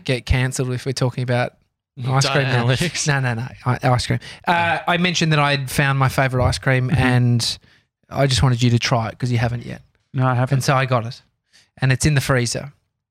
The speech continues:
Speaker 1: And I hope it's frozen because the freezer is like one of those ones in a
Speaker 3: <laughs>
Speaker 1: motel where it's, like, iced out usually. That's what we got here for a freezer.
Speaker 3: But you fixed it the other day.
Speaker 1: Yeah, I just got some of the ice
Speaker 3: George,
Speaker 1: out.
Speaker 3: do you wanna go? Yeah, please.
Speaker 1: Um, but it's still subpar freezing.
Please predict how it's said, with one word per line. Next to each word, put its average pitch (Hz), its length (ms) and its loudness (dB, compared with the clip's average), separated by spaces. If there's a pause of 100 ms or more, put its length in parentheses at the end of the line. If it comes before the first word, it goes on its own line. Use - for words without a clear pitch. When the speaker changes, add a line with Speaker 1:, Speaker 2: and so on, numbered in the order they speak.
Speaker 1:
And 143 100 2
I 127 100 6
hope 135 140 2
it's - 80 -4
frozen 123 320 0
because 120 300 -2
the 123 100 -2
freezer 131 440 2
is 120 120 0
like 120 220 0
one 127 80 4
of 120 60 2
those 120 200 2
ones 120 280 0
in 160 80 4
a - 20 0
Speaker 3:
<laughs> 127 180 2
Speaker 1:
motel 127 460 2
where 123 300 2
it's, 117 160 -6
like, 131 220 -8 (300)
iced 135 360 0
out 143 240 2
usually. 147 500 2 (200)
That's 131 220 0
what 123 120 -2
we 131 140 -4
got 131 180 -6
here 131 120 -2
for 135 160 -8
a 131 60 -8
freezer. 135 380 -12 (180)
Speaker 3:
But 170 80 0
you 170 100 4
fixed - 320 -4
it - 60 -4
the 143 120 -6
other 135 160 -4
day. - 200 -4 (140)
Speaker 1:
Yeah, 202 180 2
I 196 60 2
just 190 200 -2
got 165 220 0
some 147 220 0
of 135 60 0
the 131 120 2
ice 127 180 4
Speaker 3:
George, 131 140 0
Speaker 1:
out. 127 60 -6
Speaker 3:
do - 40 -8
you 139 60 -4
wanna 131 140 -2
go? 131 100 -2
Yeah, - 280 -6
please. - 180 -6
Speaker 1:
Um, 127 480 -2 (500)
but 151 180 0
it's 139 100 -2
still 139 600 0
subpar 131 600 -2
freezing. 120 460 -8